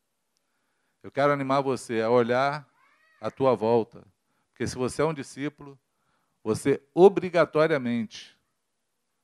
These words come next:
você tem que olhar à sua volta e saber o que que o seu Senhor quer fazer. A quem Jesus quer abençoar hoje aqui?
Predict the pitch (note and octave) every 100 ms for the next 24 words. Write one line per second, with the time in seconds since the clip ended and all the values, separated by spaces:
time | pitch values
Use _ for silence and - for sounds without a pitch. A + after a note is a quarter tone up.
0 | _ G2 A2 A#2+ C#3 C3 B2+ B2 C3 A#2
1 | C3 G#2+ G2 A#2+ B2+ B2 - A2 G2+ B2
2 | A2 - - _ C#3 D3+ C#3 - C#3+ B2+
3 | - A2 A#2+ G2+ A#2 B2 G2+ F#2 E2 _
4 | _ _ _ _ _ _ _ _ _ _
5 | _ B2+ - F#3+ E3 D#3 C#3 C3 C#3 A#2+
6 | A#2 G#2+ G#2+ G2 F2+ F#2 - F#2